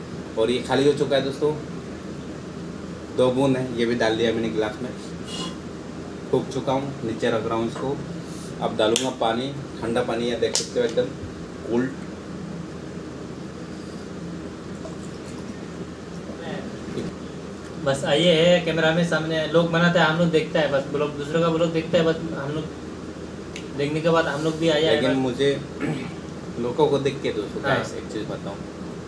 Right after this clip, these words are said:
Speaker 1: लोगों को देख के मुझे बहुत ही एनर्जी आता है, मैं भी लोगों के लिए,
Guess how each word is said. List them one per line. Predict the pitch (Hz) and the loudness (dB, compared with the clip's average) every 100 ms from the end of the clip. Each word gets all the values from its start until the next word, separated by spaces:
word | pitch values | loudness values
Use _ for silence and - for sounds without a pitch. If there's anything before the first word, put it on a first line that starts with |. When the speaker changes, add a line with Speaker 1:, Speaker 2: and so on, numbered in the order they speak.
| - - - - - - | -8 -8 -8 -10 -10 -4
Speaker 1:
लोगों | 113 131 | -2 0
को | 135 | -2
देख | 135 127 - | 0 -2 0
के | 135 | 0
मुझे | 127 123 135 127 - - - - - - - | 0 0 -2 -4 -8 -10 -10 -8 -8 -8 -6
बहुत | 135 120 117 135 | -4 -2 -2 4
ही | 160 | 6
एनर्जी | 135 127 117 131 | 6 4 4 4
आता | 110 - 92 | 4 2 -4
है, | 85 - - - - - - - - - 101 | -6 -8 -8 -8 -10 -10 -10 -10 -10 -8 -2
मैं | 120 | 0
भी | 127 | 2
लोगों | 127 120 123 | 2 2 2
के | 120 | 0
लिए, | 123 123 | 0 0